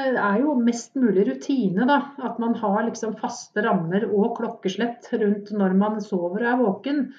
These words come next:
Så, men det er nok sikkert lurt å hvile litt med en gang etterpå, og ikke gå rett løs på en vanlig dag. Eh, men så må man jo så fort som mulig komme inn i sin vanlige rutine igjen,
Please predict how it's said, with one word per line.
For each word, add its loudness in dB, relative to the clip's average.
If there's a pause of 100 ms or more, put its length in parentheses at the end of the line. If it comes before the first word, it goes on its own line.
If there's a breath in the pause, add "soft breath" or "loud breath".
(300 loud breath)
Så, -4 (480)
men 0
det 0
er 2
nok -8 (200)
sikkert -6
lurt 4
å 2
hvile 0
litt -2
med 0
en 4
gang 2
etterpå, -2 (160)
og 0
ikke 0
gå 4
rett 0 (140)
løs 0
på 2
en 6 (120)
vanlig 0
dag. 2 (600 loud breath)
Eh, 2
men 0
så -4
må 0
man 4
jo 0 (540)
så -10
fort -20 (320)
som 2
mulig 2
komme -2
inn 0
i 4
sin -4
vanlige 0
rutine -4
igjen, 4